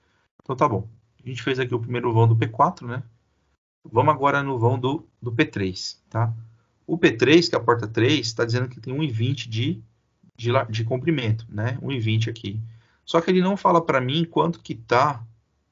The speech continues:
é, a distância, né? Que seria, vamos dizer assim, a boneca, né? É mais que dez centímetros, bem mais que dez centímetros, só que é menos que um, acho que não chega a um metro. Então,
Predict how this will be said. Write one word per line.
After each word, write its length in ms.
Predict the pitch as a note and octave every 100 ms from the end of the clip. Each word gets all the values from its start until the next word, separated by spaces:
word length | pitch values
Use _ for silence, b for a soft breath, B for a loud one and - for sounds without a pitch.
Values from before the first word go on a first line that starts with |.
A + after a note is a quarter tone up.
| _ _
é, 720 | G2+ G#2 G#2+ G#2+ G#2+ G#2 G#2 -
a 60 |
distância, 540 | A2 A2+ - A#2+ A#2 G#2+
né? 160 | G#2+
Que 80 | A#2+
seria, 260 | - A2+ A2+
vamos 140 | A#2
dizer 100 | A#2
assim, 140 | A2+ A#2
a 60 |
boneca, 500 | A#2+ A#2 A#2+ A2+ A2
né? 240 | G#2 A2 A2+ B B B B B -
É 120 | A#2+
mais 280 | B2+ D3 F3
que 100 | D#3
dez 160 | B2+
centímetros, 580 | A#2+ A#2 A2+ C3 F#3 F#3
bem 180 | G#2 A2
mais 220 | A#2 A#2+
que 100 | -
dez 160 | A2 A2
centímetros, 460 | G#2+ A2 A#2 -
só 140 | - C#3
que 120 | -
é 60 | D3
menos 320 | C3 C#3+ C#3+
que 100 | -
um, 160 | E3 D#3+ -
acho 180 | -
que 60 | A2+
não 60 | -
chega 180 | - C#3+
a 40 |
um 40 |
metro. 340 | D3+ A#2+ A2+ A2+
Então, 280 | A2 D3+